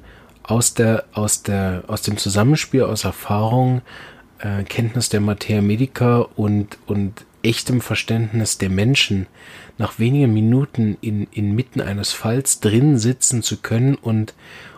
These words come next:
und, äh, nach drei, vier Minuten dem Patienten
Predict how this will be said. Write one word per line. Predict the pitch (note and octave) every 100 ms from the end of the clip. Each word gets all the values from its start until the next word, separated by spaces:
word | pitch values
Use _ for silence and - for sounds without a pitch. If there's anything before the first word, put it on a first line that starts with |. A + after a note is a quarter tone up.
| -
und, | - G#2 G#2 G2+ - _
äh, | - F#2+ F#2 A2
nach | G#2
drei, | - F#2+ G#2 C3+
vier | - B2+ B2+
Minuten | C3 A#2 C3+ A#2+
dem | G#2+ G#2
Patienten | G2+ G#2 - G#2 A#2 A#2 A#2 A2+